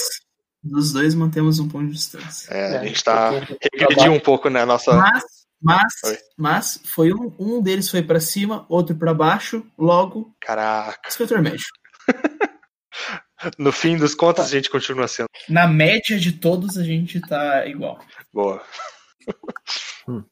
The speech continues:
Speaker 3: É.
Speaker 2: Bom, agora o ponto mais importante desse podcast,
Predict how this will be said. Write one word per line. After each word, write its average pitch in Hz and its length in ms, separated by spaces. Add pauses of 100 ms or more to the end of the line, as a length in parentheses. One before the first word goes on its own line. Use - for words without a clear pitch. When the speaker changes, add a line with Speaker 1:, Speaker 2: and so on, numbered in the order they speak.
(100)
Speaker 3:
É. 135 240 (260)
Speaker 2:
Bom, 113 240 (460)
agora 147 580 (220)
o 143 120
ponto 143 460
mais 175 320
importante 151 640
desse 123 180
podcast, - 760